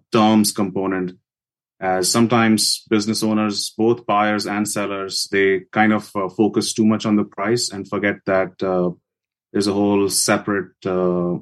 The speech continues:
area around deal structuring. And typically what we see is that,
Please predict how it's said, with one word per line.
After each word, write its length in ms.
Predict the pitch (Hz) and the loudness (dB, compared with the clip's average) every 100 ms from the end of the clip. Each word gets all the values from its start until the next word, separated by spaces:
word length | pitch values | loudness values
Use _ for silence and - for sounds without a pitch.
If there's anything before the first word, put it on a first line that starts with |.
| - | -6
area 560 | 101 101 98 92 90 87 _ | 0 2 4 2 0 -4 _
around 380 | 95 92 92 90 | -2 0 2 0
deal 160 | 98 95 | 0 -2
structuring. 640 | - 95 90 95 87 87 | -4 -4 -4 -4 -2 -2
And 380 | 90 90 87 87 _ _ _ _ _ | -4 -4 -4 -6 _ _ _ _ _
typically 440 | 131 139 151 139 | 2 4 4 4
what 280 | 123 127 117 | 6 4 4
we 100 | 120 | 2
see 460 | 110 - 113 113 110 | 2 2 4 4 4
is 300 | 110 98 - | 2 -2 -4
that, 420 | 104 98 98 | -2 0 -2